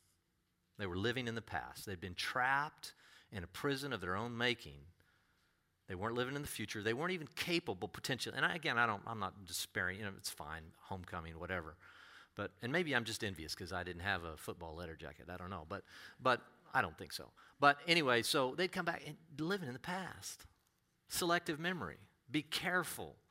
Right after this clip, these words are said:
Now, the other flip side of this is that if you think back, you can also think back in pride. You, it'll lead, it'll, it will lead you to despair or it will lead you to pride. See,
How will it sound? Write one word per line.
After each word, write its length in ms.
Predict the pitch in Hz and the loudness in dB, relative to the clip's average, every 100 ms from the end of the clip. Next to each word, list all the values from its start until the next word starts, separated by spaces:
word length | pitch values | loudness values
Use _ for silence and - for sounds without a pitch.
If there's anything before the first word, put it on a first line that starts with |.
| - - - | -20 -20 4
Now, 100 | 156 | 6
the 140 | 143 | 8
other 180 | 175 214 | 6 6
flip 300 | - 190 208 | 2 2 0
side 220 | - 90 | 2 2
of 100 | 85 | 0
this 400 | 71 71 113 - - _ _ _ - - - - | -6 -10 -10 -12 -14 _ _ _ -20 -20 -14 -4
is 140 | 120 | 2
that 80 | 131 | 2
if 120 | 131 | 4
you 80 | 156 | 2
think 240 | - 147 | 2 2
back, 380 | 123 113 117 - | 6 6 6 2
you 80 | 135 | -4
can 140 | 143 | 0
also 240 | 123 - 127 | 0 0 -2
think 240 | 120 101 | -4 -2
back 200 | 98 - | -2 -2
in 80 | 110 | -4
pride. 460 | - 147 - - - - _ - - - | -6 -6 -8 -14 -20 -20 _ -20 -20 0
You, 180 | 143 196 | 6 6
it'll 160 | 202 | 6
lead, 220 | 208 208 | 4 2
it'll, 320 | 165 196 190 - | 2 4 2 2
it 120 | 165 | 2
will 180 | 175 156 | 2 2
lead 240 | 139 196 | 2 0
you 80 | 214 | 0
to 60 | 220 | -2
despair 800 | 214 - - - 107 98 123 156 - _ _ _ 117 | 0 0 2 6 8 8 4 -6 -20 _ _ _ -2
or 100 | 117 | 0
it 40 | |
will 80 | 117 | 0
lead 200 | 110 101 | -2 -2
you 60 | |
to 80 | 107 | -6
pride. 340 | - 165 151 107 _ _ _ _ _ _ _ _ _ _ _ _ _ _ _ _ _ _ _ _ _ | -4 -6 -6 -12 _ _ _ _ _ _ _ _ _ _ _ _ _ _ _ _ _ _ _ _ _
See, 320 | - 147 131 | -4 -4 -4